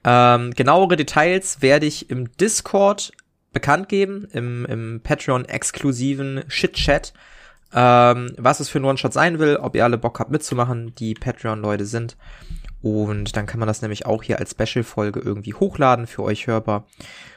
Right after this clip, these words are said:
Und ich glaube, das ist ein cooler Weg, um den Patronen nochmal zu danken, ähm, für die Unterstützung bisher. Ja, ansonsten gibt's nicht viel zu sagen. Nächste Woche gibt's wieder eine schöne Folge Xaios Tanz der Flammen. Wir werden erfahren, wie's mit unseren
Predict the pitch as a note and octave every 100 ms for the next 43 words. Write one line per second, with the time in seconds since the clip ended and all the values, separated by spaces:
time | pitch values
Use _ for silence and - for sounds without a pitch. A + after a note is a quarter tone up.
0 | _ A2 - A#2 A2+ A2+ A2 A#2 - B2+
1 | G#2+ A2+ A2 A#2+ G#2+ G2+ - - G#2+ G#2+
2 | G#2+ A2 G#2+ A2+ A2 A2 A2 G#2+ G#2+ _
3 | - - _ _ _ _ - A2+ A2 A2
4 | G#2+ G#2+ G#2+ - E3 D3+ C3 B2+ - A2+
5 | - A2+ G2+ - F#2+ F2+ - - - -
6 | - - _ _ - - - - D#3+ D3
7 | B2 C#3+ - A#2 C3 A#2+ A2 G#2+ B2+ -
8 | C3 C#3 D#3 D3+ C#3 F3 B3+ C4+ C#3 -
9 | C#3+ C3 B2 A#2 - A#2+ A#2 - A2+ A2
10 | G#2+ - _ - - _ - - B2 A#2
11 | A#2 A2+ - C3 A2+ - A#2+ - A2+ C#3+
12 | A3+ D#3 C3 A#2+ A2 A2+ B2 A#2 A#2 A#2+
13 | B2+ A#2 A2+ A2+ A2